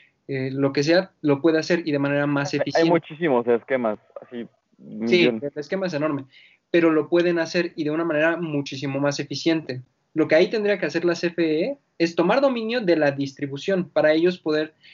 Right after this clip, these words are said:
Speaker 1: tener un control y que no pase como fue el monopolio de, de Teléfonos de México. Entonces, y entonces, si tú ves, este, cómo el, el Ejecutivo lanza esta reforma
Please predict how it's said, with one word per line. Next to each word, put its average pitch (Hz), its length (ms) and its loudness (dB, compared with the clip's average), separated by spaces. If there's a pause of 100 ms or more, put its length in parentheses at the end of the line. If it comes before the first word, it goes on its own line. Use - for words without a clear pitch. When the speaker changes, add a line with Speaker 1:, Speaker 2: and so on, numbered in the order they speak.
(120)
Speaker 1:
tener 151 240 0
un 165 60 0
control 180 360 2
y 175 80 -10
que 151 120 -2
no 160 180 -2
pase 170 260 -2
como 147 220 -6
fue 147 160 -2
el 147 40 -2
monopolio 143 760 0
de, 127 280 -4 (640)
de 143 140 0
Teléfonos 139 440 0
de 147 80 0
México. 160 420 -2 (340)
Entonces, 160 400 -6 (240)
y 165 100 4
entonces, 175 460 2 (280)
si 151 240 -6
tú 185 120 4
ves, 180 380 0
este, 143 400 -6
cómo 170 400 0 (540)
el, 139 360 -2
el 143 120 2
Ejecutivo 160 400 2
lanza 175 320 4
esta 143 160 -2
reforma 151 500 0